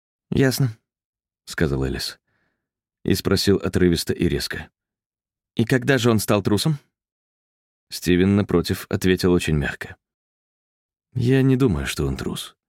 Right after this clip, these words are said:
Он не боится газа, снарядов, не боится смерти под завалом. Его пугает то, что всё происходящее не имеет ни смысла, ни цели, что он выбрал в жизни неправильный путь». «Понимаю»,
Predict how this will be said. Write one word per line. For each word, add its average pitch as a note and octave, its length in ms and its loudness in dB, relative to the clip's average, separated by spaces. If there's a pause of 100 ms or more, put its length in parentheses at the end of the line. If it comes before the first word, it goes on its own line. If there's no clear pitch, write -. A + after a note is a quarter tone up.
(800)
Он B2 180 4
не B2 80 4
боится G#2 380 2
газа, D2 560 -2 (140)
снарядов, C2 800 -4 (400)
не G2 140 4
боится F#2 360 2
смерти E2 380 0
под D2+ 160 -2
завалом. C#2+ 480 -4 (720)
Его G2 220 4
пугает G2 400 2
то, F#2 100 0
что F#2 180 -2
всё F2+ 180 0
происходящее F2+ 760 0
не F2 200 6
имеет F2+ 340 2
ни F2+ 140 4
смысла, F2 460 -2
ни D2+ 180 0
цели, - 440 -6 (680)
что - 220 2
он F#2+ 100 4
выбрал F#2+ 320 4
в D#2+ 60 -2
жизни F2+ 280 4
неправильный D#2 560 2
путь». - 320 -10 (1200)
«Понимаю», G2+ 640 2